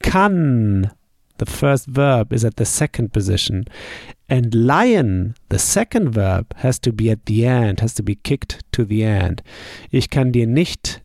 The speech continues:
den Regenschirm leihen. How would you say, I can't lend her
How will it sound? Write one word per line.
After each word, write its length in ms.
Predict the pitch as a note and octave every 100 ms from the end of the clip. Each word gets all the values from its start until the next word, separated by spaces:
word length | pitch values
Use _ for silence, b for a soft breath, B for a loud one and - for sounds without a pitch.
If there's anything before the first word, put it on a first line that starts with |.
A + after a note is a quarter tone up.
| -
den 260 | B2 A2+
Regenschirm 760 | A2 A#2 A#2+ C3+ - C#3+ C#3+ C#3+
leihen. 960 | C#3+ G#2+ B2 C3+ C#3 A2 F2+ F2 F2 G#2+ - _ _ _ _ _ _ _ _ _ _ - -
How 80 | D3+
would 120 | D3
you 60 |
say, 260 | - D3 C#3+ - _
I 200 | C#3 C#3
can't 560 | - - F#3 F#3 F3 C3
lend 500 | B2+ C3 C3 C3 - - G3+
her 480 | G#3 F3+ A#2+ G#2+